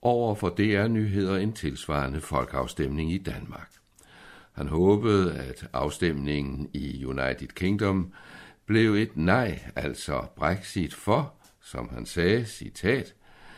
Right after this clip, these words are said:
"Med et nej vil der blive åbnet for nye samarbejdsmuligheder i Europa, i stedet for at alt skal gå igennem E U, som har vist sig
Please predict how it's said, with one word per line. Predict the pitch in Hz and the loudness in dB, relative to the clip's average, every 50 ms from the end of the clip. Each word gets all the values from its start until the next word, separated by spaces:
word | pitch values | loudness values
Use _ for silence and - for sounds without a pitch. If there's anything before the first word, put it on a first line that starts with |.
| - - - - _ _ | -20 -20 -20 -20 _ _
"Med | - 113 117 117 120 120 123 | 2 4 4 4 4 4 2
et | 127 - | 0 2
nej | 117 110 113 127 127 117 120 113 | 4 4 6 6 4 4 0 -2
vil | 98 85 104 104 | 0 0 2 2
der | 107 107 | 2 2
blive | - 104 113 113 101 - 92 | 2 2 2 0 2 4 4
åbnet | 90 87 90 87 98 101 95 92 87 87 | 4 4 4 2 2 2 2 2 0 0
for | - 80 76 | -2 -2 0
nye | 78 82 87 92 90 85 | 2 2 2 2 2 0
samarbejdsmuligheder | - - 85 90 101 113 107 101 - 98 92 90 87 - - 101 95 87 82 80 85 85 78 73 69 | 0 2 2 4 4 2 0 0 2 2 0 0 0 0 0 0 2 2 0 0 0 0 0 0 0
i | 69 67 | 0 0
Europa, | 67 69 65 80 98 113 107 - - 104 98 90 87 - - - - - - - - - - - | -2 -2 2 4 4 4 4 2 0 0 0 0 -2 -6 -14 -20 -20 -20 -20 -20 -20 -20 -8 -4
i | - 107 | -4 -4
stedet | 107 - 135 131 127 120 113 110 107 | 0 2 4 4 4 4 2 0 -2
for | - - 107 98 98 107 107 - - | 0 4 6 6 6 4 2 -2 0
at | 98 98 101 104 - - | 2 2 2 0 -2 -2
alt | - 90 98 95 - | 0 0 2 0 -2
skal | - - - - - 87 82 82 82 85 85 - - - _ _ - | -6 -12 -14 -4 0 2 2 2 2 -2 -4 -10 -16 -20 _ _ -6
gå | - - 85 82 78 67 | 0 2 2 2 2 2
igennem | 69 73 73 - 82 80 78 73 71 76 - | -2 -4 -2 0 0 2 2 2 0 0 0
E | - 90 101 95 64 | 0 0 0 2 0
U, | 67 120 120 95 - - - - - - - _ | -2 -2 -4 -4 -8 -12 -16 -20 -20 -20 -20 _
som | - - 139 127 123 | -4 -2 0 0 2
har | 127 139 131 | 2 0 0
vist | 127 - 80 78 64 - - - | 0 -2 -4 -6 -6 -6 -6 -2
sig | - 73 69 69 67 - | 0 0 0 0 -2 -6